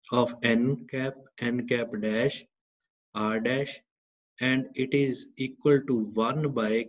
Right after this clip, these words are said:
capital H, V, first row of determinant V dash square minus U dash V dash and U dash square. Similarly, second row E F G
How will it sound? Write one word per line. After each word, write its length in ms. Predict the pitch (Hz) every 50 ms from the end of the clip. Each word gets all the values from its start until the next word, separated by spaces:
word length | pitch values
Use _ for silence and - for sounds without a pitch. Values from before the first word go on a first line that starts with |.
| - -
capital 460 | 123 113 - - - - 120 120 120 - 107
H, 380 | 107 107 104 - _ - - 147 151 151 156 _ _ _ _ _ _ _ _ _ _ _ _ _ _ _ 113
V, 340 | 110 113 120 123 127 127 127 - - - - -
first 360 | - - 143 143 143 - - 147
row 280 | 135 127 123 127 127
of 200 | 123 107 120 113
determinant 720 | 107 110 110 117 113 107 101 110 117 120 127 131 135 131 113
V 280 | 107 110 113 117 123 117
dash 320 | 117 107 107 110 110 -
square 440 | - - - - 135 131 135 139 135 139 - _ _ _ _ _ _ _ _ _ _ _
minus 680 | 110 113 117 117 123 131 131 127 113 107 - - - - _ _ -
U 320 | 110 113 120 120 123 123
dash 380 | 127 131 127 131 135 131 - -
V 300 | 110 107 107 107 107 113
dash 440 | 107 127 127 131 135 131 - - - _ _ _ _ _ _ _ _ _ _ _ _ _ _ _ -
and 340 | 127 123 117 110 104 101 - - - _ _ _ _
U 240 | 113 117 123 127 127
dash 300 | 120 123 117 120 120 -
square. 480 | - - - - 131 131 131 131 131 - - _ _ _ _ _ _ _ _
Similarly, 640 | - - 131 127 139 135 135 131 123 117 120 120 113
second 520 | 120 120 120 117 113 - 139 135 131 123
row 320 | 120 117 117 117 110 120 120
E 280 | 120 120 123 127 123 123
F 200 | 131 131 131 - 127 117
G 380 | 117 120 123 123 123 123 -